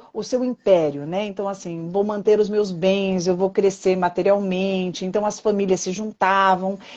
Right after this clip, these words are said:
e os relacionamentos se davam assim. E nós tínhamos o desejo muito mal organizado. Se você pensar na, na época da Grécia Antiga, historicamente, já que você tá puxando essa linha,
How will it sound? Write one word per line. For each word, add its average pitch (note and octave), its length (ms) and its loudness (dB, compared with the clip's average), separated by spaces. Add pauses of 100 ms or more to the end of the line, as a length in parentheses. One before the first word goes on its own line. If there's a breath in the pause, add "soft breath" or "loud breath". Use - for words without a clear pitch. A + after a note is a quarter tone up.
(120 loud breath)
e G#3 180 2
os G3+ 100 2
relacionamentos G3 580 0
se G#3 80 -6
davam F3+ 340 4
assim. D3+ 340 -10 (600 loud breath)
E B3+ 60 2
nós D4 240 6
tínhamos D#4+ 400 0
o A#3+ 80 -2
desejo G3+ 540 2
muito C#4+ 200 -2
mal D#4 140 6
organizado. B3+ 800 0
Se - 80 -14
você F#3 220 -4
pensar A#3 400 0
na, F3+ 180 0
na F3+ 160 2
época F#3+ 320 0
da F3+ 80 4
Grécia F3+ 400 0
Antiga, F#3 540 -2
historicamente, D#3+ 600 0
já E3 60 0
que - 60 -8
você - 60 -20
tá - 80 2
puxando E3 360 -8
essa D3 220 -8
linha, G3 400 -4